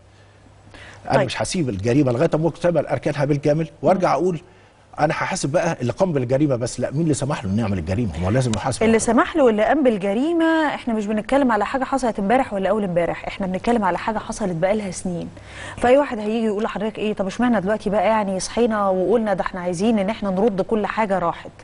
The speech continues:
Speaker 2: إيه اللي جد علينا؟ وبعدين إيه ذنب اللي خلاص، يعني أنا دلوقتي كنت موجود في المكان ده وبعت اللي جنبي واللي جنبي اشترى مني،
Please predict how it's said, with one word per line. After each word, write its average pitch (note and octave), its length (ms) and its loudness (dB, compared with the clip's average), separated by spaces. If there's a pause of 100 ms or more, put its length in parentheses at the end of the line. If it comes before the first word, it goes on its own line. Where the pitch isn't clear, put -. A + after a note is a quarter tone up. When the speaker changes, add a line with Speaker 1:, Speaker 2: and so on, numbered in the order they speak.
(480)
Speaker 2:
إيه B3+ 120 6
اللي B3 140 4
جد G#3 240 -2
علينا؟ E3+ 380 -6 (320)
وبعدين G#3+ 400 4
إيه D4 180 2
ذنب C#4+ 280 4
اللي A3+ 120 2
خلاص، A3+ 420 0
يعني F#3+ 320 0
أنا A#3+ 120 2
دلوقتي A3+ 340 2
كنت G#3+ 200 -6
موجود G3+ 300 2
في - 80 -2
المكان A#3+ 380 2
ده B3 100 6
وبعت A3+ 320 2
اللي F#3+ 260 -4
جنبي A#3+ 320 2
واللي G3+ 220 2
جنبي G#3+ 220 2
اشترى A3 300 0
مني، C4 380 4